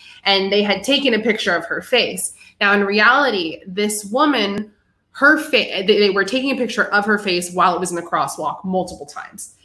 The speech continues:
right? But in reality, this woman's face was on the side of a bus on an ad. And so she would, it would look like she was jaywalking, but in reality, she was just, like,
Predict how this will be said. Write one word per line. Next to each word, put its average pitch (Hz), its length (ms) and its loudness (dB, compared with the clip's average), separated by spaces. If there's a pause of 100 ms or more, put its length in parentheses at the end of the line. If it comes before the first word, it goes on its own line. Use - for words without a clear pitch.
(100)
right? 170 280 0 (200)
But 202 120 2
in 202 60 4
reality, 208 640 4
this 196 240 -2
woman's 233 400 -2
face 202 280 -2
was 190 80 -8
on 180 100 0
the 175 80 -2
side 170 240 0
of 160 100 -6
a 156 40 -12
bus - 600 -10
on 180 120 0
an 185 100 -2
ad. - 320 -6 (240)
And 220 160 0
so 240 80 0
she 233 260 2
would, 185 380 2
it 214 140 6
would 190 120 2
look 220 280 2
like 233 200 2
she - 140 -6
was 165 260 -6
jaywalking, 214 880 0 (220)
but 214 100 2
in 208 100 4
reality, 196 800 2
she 202 200 -4
was 185 240 -4
just, - 540 -10 (400)
like, 190 300 -2